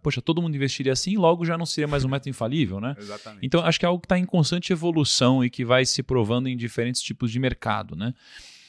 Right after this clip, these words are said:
Speaker 1: Mas de onde que surgiu isso? Né, eu, eu, eu, eu fui um assessor de investimentos, eu trabalhei no mercado financeiro,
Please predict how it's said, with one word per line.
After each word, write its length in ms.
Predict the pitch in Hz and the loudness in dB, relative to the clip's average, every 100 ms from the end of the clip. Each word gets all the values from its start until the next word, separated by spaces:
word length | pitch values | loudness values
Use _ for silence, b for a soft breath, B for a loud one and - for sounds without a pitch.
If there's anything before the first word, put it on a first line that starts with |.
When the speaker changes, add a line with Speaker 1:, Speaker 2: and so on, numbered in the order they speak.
| B B | B B
Speaker 1:
Mas 240 | - - - _ _ | 0 0 -4 _ _
de 100 | - | 2
onde 140 | 208 - | 2 2
que 60 | |
surgiu 420 | - 156 117 117 | 4 6 8 8
isso? 320 | 98 92 - - _ _ _ | 8 4 -2 -12 _ _ _
Né, 240 | - 107 98 | -4 0 4
eu, 560 | 117 143 127 110 98 - - - _ - | 6 8 8 6 2 -4 -18 -20 _ -4
eu, 200 | 113 110 | 0 2
eu, 120 | 101 - | 0 -4
eu 100 | 110 | -2
fui 160 | 147 | 2
um 40 | 139 | 2
assessor 280 | - 113 127 | 2 2 4
de 60 | |
investimentos, 460 | 117 117 117 131 135 | 4 4 2 0 0
eu 60 | |
trabalhei 260 | - 113 113 | 0 2 2
no 80 | 113 | 2
mercado 340 | 107 113 107 | 0 0 0
financeiro, 640 | - 107 - 131 165 127 | 2 2 4 4 4 4